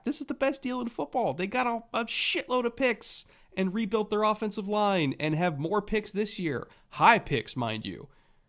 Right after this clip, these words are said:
And they're not paying fifty million dollars a year for a quarterback that's playing like a fifty million dollar a year quarterback.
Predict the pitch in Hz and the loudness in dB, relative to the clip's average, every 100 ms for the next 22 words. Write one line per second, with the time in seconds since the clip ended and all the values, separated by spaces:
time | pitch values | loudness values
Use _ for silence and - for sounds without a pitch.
0 | _ _ _ _ - _ 147 226 254 165 | _ _ _ _ -20 _ 2 4 6 6
1 | 147 127 - 143 123 113 127 127 120 113 | 8 6 4 2 2 0 -2 0 0 0
2 | 110 117 120 113 113 107 - - 120 113 | 0 0 0 -2 -4 -4 -6 -4 -4 -2
3 | 135 120 113 113 139 - 160 151 127 123 | 0 0 0 -2 -4 0 4 4 4 2
4 | 131 120 135 139 120 120 120 120 120 117 | 0 2 0 0 0 0 0 0 0 -2
5 | 117 - 147 - - - | -4 -2 -4 -4 -10 -12